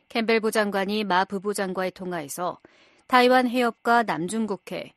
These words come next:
한반도에서 평화와 안정을 유지하는 것의 중요성을 강조했다고 전했습니다.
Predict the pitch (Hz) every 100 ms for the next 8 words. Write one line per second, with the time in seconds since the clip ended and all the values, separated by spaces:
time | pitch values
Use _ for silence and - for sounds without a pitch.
0 | _ _ 240 233 247 233 220 208 196 233
1 | - 285 277 269 262 233 233 233 226 175
2 | 202 190 190 185 160 202 190 - 196 220
3 | - 202 208 202 170 170 185 175 - 156
4 | 147 151 139 131 127 110 -